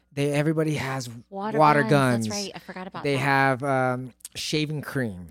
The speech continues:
Speaker 2: Yes.
Speaker 1: So that's, and, or they ha-, and they have baby powder.
Speaker 2: Powder. Yes. And I got soaked. I got
Speaker 1: Yeah.
Speaker 2: powdered. I got
Speaker 1: She got powdered. So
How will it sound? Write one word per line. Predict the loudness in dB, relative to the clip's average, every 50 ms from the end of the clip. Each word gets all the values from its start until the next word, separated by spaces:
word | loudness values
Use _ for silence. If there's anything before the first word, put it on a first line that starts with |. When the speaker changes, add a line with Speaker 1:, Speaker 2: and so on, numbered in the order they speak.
| -16 -16
Speaker 2:
Yes. | -14 -12 -12 -12 -12 -14 -14 -12
Speaker 1:
So | -12 -6 -2 0 0 0 0 0 -2 -2
that's, | 0 2 2 2 0 -4
and, | -6 -6 -6 -4
or | -2 0 0 0 0
they | 0 0 0
ha-, | 0 -2 -2
and | -2 -2 0 0
they | 0
have | 0 0 0 0
baby | 0 0 0 -2
powder. | -4 -4 -4 -4 -4
Speaker 2:
Powder. | -6 -8 -10 -10 -12 -14 -18 -18 -12
Yes. | -6 -4 -2 -2 -2 -2 -4
And | -4 -4
I | -2 -2 -2
got | -2 -2 -4 -4 -6 -8
soaked. | -14 -8 -4 -2 0 0 -2 -4 -8 -14 -14 -12
I | -8
got | -6 -6 -6 -8 -10 _ _ _
Speaker 1:
Yeah. | -8 -2 0 2 2
Speaker 2:
powdered. | 2 0 -2 -4 -4 -6 -8 -8
I | -8
got | -8 -8 -6 -4 -4 -4 -2
Speaker 1:
She | -2 -2
got | -2 0 2
powdered. | 2 2 2 0 -2
So | -4 -4 -4